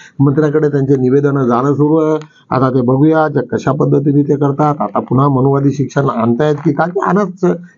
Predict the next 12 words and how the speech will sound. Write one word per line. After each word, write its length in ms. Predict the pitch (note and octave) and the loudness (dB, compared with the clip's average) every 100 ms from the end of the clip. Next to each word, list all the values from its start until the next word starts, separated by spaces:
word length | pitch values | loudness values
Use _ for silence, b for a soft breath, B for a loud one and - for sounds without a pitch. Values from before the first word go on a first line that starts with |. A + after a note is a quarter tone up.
| - | 0
शिक्षणच 400 | F3+ F3 G#3 G3 | 0 2 2 2
नको, 360 | D#3+ C#3 B2+ - b b - | 2 0 -2 -6 b b -2
परंतु 400 | D3 D3+ D#3 C#3 | 0 2 0 0
असं 180 | C3 | -4
काही 200 | C3+ C3+ | -2 -2
शक्य 300 | - A#2+ C#3+ | -2 -2 0
नाही 220 | C#3+ D3 D#3 | 0 0 0
आहे. 120 | D#3 | -2
आता 220 | C#3+ C3 | -2 -2
सर्वांना 380 | A2+ A#2 A#2+ A#2+ | -2 -2 -2 -2
माहिती 360 | A2+ A2+ C#3 | -2 0 2
आहे 200 | D3 D3 | 2 0